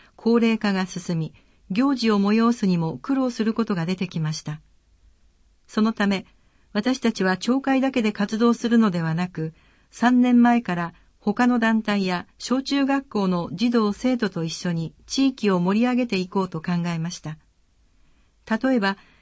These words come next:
入船を管轄する消防団、第六分団の集会に会館を提供したり、松ヶ江中学校の生徒には、新年子ども会で町内の子どもたちと触れ合ってもらったり、牛尾祭りで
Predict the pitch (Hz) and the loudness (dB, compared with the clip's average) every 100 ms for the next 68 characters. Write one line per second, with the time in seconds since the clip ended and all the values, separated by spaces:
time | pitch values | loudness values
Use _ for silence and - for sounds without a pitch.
0 | _ _ 208 233 254 254 247 240 233 226 | _ _ 0 2 4 4 4 2 2 2
1 | 214 214 - 202 190 - - 220 202 202 | 0 -4 -6 -2 -2 -2 -2 -2 0 0
2 | 170 160 151 151 _ _ _ - 202 220 | 0 -2 -4 -8 _ _ _ -6 -2 0
3 | 214 208 190 196 165 151 147 - 196 190 | 0 -2 -2 -2 -2 -6 -8 -4 -4 -2
4 | 220 214 202 196 190 185 - - - 220 | -2 -2 0 0 0 -4 -10 -20 -4 -2
5 | 226 220 214 202 196 196 202 196 196 185 | 0 0 0 2 0 0 -2 0 -4 -4
6 | - 180 147 - _ _ _ _ _ - | -4 -4 -6 -12 _ _ _ _ _ -4
7 | 202 - 269 269 262 - 262 247 254 - | -2 0 2 2 0 -2 0 0 -2 -2
8 | 208 196 202 220 214 180 165 160 160 _ | 0 0 0 -2 -2 -2 -2 -4 -8 _
9 | _ _ _ - 262 269 233 196 180 202 | _ _ _ -2 4 6 6 4 0 2
10 | 226 233 214 175 160 160 - _ - 277 | 2 2 0 -4 -4 -6 -10 _ -8 0
11 | 277 240 214 196 196 214 247 247 214 - | 4 4 2 0 -2 0 2 0 -2 -4
12 | - 170 214 233 233 240 185 160 165 170 | -4 -2 0 2 2 -2 -4 -2 -4 -8
13 | - 160 147 - _ _ _ _ _ _ | -8 -8 -8 -16 _ _ _ _ _ _
14 | 190 180 277 277 277 247 214 185 | -6 0 2 4 4 2 -2 0